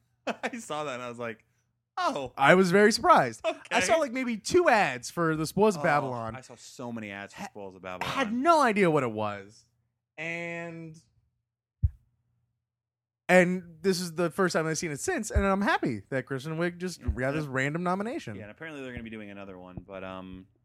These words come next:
Speaker 1: apparently they're gonna be doing another one, but, uh, yeah, I saw so many ads for
Speaker 2: What
Speaker 1: it. It
Speaker 2: was it?
Speaker 1: just, it was like a s-, it was like a fake, it's hard to describe. It was on I F C.
Speaker 2: Okay.
Speaker 1: And it was, like, this, like, fake soap opera thing.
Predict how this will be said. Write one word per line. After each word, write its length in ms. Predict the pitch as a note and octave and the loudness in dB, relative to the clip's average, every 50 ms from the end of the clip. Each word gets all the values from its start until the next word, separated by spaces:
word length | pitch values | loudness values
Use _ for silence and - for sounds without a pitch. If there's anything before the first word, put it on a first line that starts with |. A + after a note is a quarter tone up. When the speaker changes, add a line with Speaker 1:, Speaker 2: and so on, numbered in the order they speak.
| _ _ _ _ - | _ _ _ _ -6
Speaker 1:
apparently 320 | B2+ A#2+ - D#3+ D3+ C3+ | -4 0 2 2 4 4
they're 80 | B2+ A#2+ | 4 2
gonna 100 | A2+ A2+ | 2 2
be 60 | A2 | 2
doing 120 | A2 G#2+ G#2 | 2 2 0
another 240 | G2+ G2 G2 F#2+ F#2 | 0 0 0 0 0
one, 220 | F#2 F2+ F#2 F2+ | -2 -2 -4 -4
but, 200 | F2+ G2 F#2+ F#2 F#2+ | -2 0 0 2 2
uh, 260 | F#2 F#2 F#2 F#2 F2+ - | 2 2 2 0 0 -2
yeah, 160 | - C3 C3 - | -6 -8 -6 -6
I 80 | A#2 B2 | -6 -6
saw 120 | - B2 | -8 -10
so 200 | A2+ - - C#3+ | -12 -12 -10 -10
many 180 | B2+ B2+ - - | -10 -10 -10 -8
ads 280 | G2+ G2+ G2+ G2 F2+ - | -6 -6 -6 -6 -6 -10
for 220 | - F#2+ F2 F2 | -12 -8 -4 0
Speaker 2:
What 40 | F#3 | 0
Speaker 1:
it. 60 | A#3+ A#3 | 2 2
It 40 | |
Speaker 2:
was 140 | C4 B3 E3 | 2 0 0
it? 40 | A2+ | -2
Speaker 1:
just, 200 | F2+ - - - _ _ - - - - _ _ - | -8 -10 -12 -18 _ _ -20 -20 -20 -20 _ _ 4
it 60 | F3+ | 6
was 120 | G3 G#3 | 6 8
like 100 | A3 A3+ | 8 6
a 40 | G#3+ | 6
s-, 240 | G#3 F#3 - - - - | 4 2 0 -2 -2 0
it 40 | F#3+ | 0
was 100 | G3 G#3+ | 2 2
like 80 | G3 | 2
a 80 | F#3 E3+ | 2 0
fake, 800 | - - _ - A3+ G#3 G#3 A3 A3 - - - - - - _ _ _ _ _ _ _ _ _ _ _ _ _ _ _ | -2 -4 _ 4 8 8 8 8 6 0 -4 -14 -14 -14 -18 _ _ _ _ _ _ _ _ _ _ _ _ _ _ _
it's 160 | - G#3 - | -4 -4 -4
hard 360 | - - - G#3+ C4 C#4+ D4 A#3+ | -4 -6 0 2 4 4 4 4
to 80 | C4 | 0
describe. 480 | G#3 F#3+ E3+ - - - D3+ B2+ A#2 B2 | 0 0 -2 -2 0 2 4 4 4 4
It 20 | D#3 | 2
was 100 | E3+ A#3 | 2 4
on 440 | B3+ C4 C4 C4 C4 B3 A#3+ A#3+ - - | 4 6 6 6 6 4 2 2 2 4
I 140 | - F3 F3+ F3 | 6 8 8 8
F 120 | F3 - | 6 4
C. 500 | - - - B2 G#2 F2+ E2 D#2+ F2 - _ _ _ _ - - | 2 -6 -4 -6 -6 -6 -6 -10 -14 -16 _ _ _ _ -12 -12
Speaker 2:
Okay. 260 | B2 - B2 A2 G#2 C#3 | -12 -10 -8 -6 -4 -2
Speaker 1:
And 140 | C#3+ C#3 | 0 2
it 100 | C#3+ C3+ | 2 2
was, 400 | C#3+ D3 D3 C#3+ C#3+ C#3+ C3+ C3 | 4 4 4 4 4 2 0 0
like, 320 | C#3+ C3+ C3 C3 B2 - - | 4 4 6 6 4 2 2
this, 640 | C#3 C#3 C#3 C3+ C3 - - - - - - - - - _ _ _ - | 8 12 12 12 12 10 4 -2 -2 -2 -4 -6 -8 -14 _ _ _ -10
like, 200 | - B2+ A#2 - | -10 -10 -10 -10
fake 520 | - - _ - G3+ G3+ G3+ G#3 F#3+ - - | -16 -10 _ 2 4 6 6 4 2 0 -10
soap 440 | - - - F3+ D#3+ E3 D#3+ - | -8 -4 0 2 4 4 4 4
opera 680 | C#3 A#2 G#2 G2+ - - G#2+ G2+ G2 F#2 F2+ F2+ F2+ F2 _ _ _ _ - | 2 2 2 0 -2 -4 -4 -2 -2 -2 -2 -4 -8 -14 _ _ _ _ -2
thing. 520 | B2+ A#2 A2+ A#2 A#2 A#2+ C3 C#3 C#3+ D3 | 0 2 4 4 4 2 2 2 0 -2